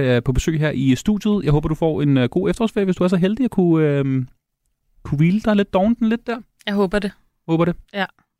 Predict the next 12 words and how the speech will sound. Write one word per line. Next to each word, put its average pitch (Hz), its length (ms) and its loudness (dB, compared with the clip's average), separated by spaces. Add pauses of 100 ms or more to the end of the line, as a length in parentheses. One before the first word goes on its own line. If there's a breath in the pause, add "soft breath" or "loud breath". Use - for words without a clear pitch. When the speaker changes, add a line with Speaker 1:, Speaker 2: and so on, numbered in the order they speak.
Speaker 1:
Næste 160 240 -2
bogprojekt, 190 640 -4
fordi, 135 260 0
altså, 123 220 0 (260)
du 123 260 4
er 73 80 -8
jo 208 160 0
ikke 156 180 -4
så 127 80 -6
sindssygt 123 280 -4
doven. 117 200 0
Du 113 260 -4